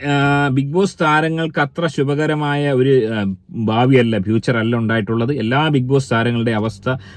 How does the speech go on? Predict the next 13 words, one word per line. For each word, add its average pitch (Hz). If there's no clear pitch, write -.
പരമ 120
കഷ്ടം 120
തന്നെയാണ്. 113
ബിഗ് 120
ബോസിൽ 147
വന്നവർക്ക് 156
ആർക്കും 160
ഒരു 131
വലിയ 139
നേട്ടങ്ങൾ 135
ഉണ്ടാക്കിയെടുക്കാൻ 131
ഇതുവരെ 180
സാധിച്ചിട്ടില്ല. 127